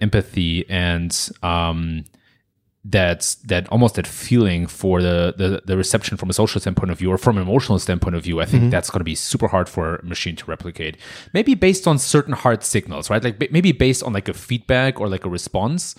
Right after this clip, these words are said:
Speaker 1: uh, signal, but, um, just setting up the campaign and having that kind of first, um, draft or first step, I think is gonna be really hard for a machine, right? To just say, "Hey, I want, I don't know, like, have a product and I want it to be, um, uh, go viral on Facebook or Twitter or something like that." I think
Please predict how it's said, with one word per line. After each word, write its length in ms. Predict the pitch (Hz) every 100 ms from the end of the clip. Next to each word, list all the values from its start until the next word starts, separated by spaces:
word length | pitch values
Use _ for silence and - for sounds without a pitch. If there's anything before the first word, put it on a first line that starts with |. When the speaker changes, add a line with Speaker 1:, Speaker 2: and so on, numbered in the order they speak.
| - - - _
Speaker 1:
uh, 280 | 139 131 135
signal, 520 | 131 156 143 156 151
but, 420 | 110 110 101 98
um, 320 | 104 95 92 92
just 220 | 123 -
setting 180 | 190 107
up 140 | -
the 60 | 117
campaign 500 | 113 95 92 87 90
and 160 | 92
having 220 | 101 104 98
that 200 | 90 -
kind 140 | 98
of 80 | 87
first, 540 | - 104 95 - - - - _ _ -
um, 840 | 101 87 85 85 82 78 78 78 - - -
draft 400 | 95 107 110 95
or 100 | 80
first 300 | 78 120 104
step, 240 | - 104 90
I 60 |
think 180 | 80 92
is 80 | 90
gonna 140 | 90
be 80 | 85
really 180 | 82 87
hard 220 | 82 76
for 100 | -
a 60 | 69
machine, 280 | 69 - -
right? 180 | 76 90
To 80 |
just 240 | 90 98 -
say, 240 | 113 98
"Hey, 280 | 90 101 92 - -
I 60 | -
want, 260 | 98 98 -
I 20 |
don't 100 | 101
know, 100 | 87
like, 260 | 80 85 -
have 140 | - 120
a 60 |
product 440 | 101 - 127 104 -
and 40 |
I 60 | 98
want 120 | 98
it 40 | 95
to 80 | 92
be, 280 | 95 92 - - - _
um, 500 | 98 92 87 85 85 - _ _ _ _ _ - -
uh, 380 | 104 95 90 85
go 160 | 85 98
viral 480 | 92 95 92 92 -
on 220 | 95 85
Facebook 400 | - 101 - 92
or 60 | 90
Twitter 260 | - 101 90
or 60 |
something 180 | - 90
like 200 | 82 82
that." 180 | 85 82
I 60 |
think 320 | 85 117 95